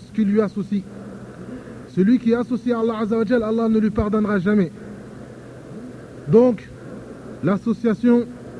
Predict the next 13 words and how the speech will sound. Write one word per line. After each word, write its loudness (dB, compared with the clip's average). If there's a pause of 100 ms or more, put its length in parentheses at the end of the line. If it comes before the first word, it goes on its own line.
(520)
est 0
un 2
péché 0
grave, 0 (840)
est 2
un 4
péché 2 (420)
dangereux, 8 (1080)
est 2
un 2
péché 0
qui -4
empêche 2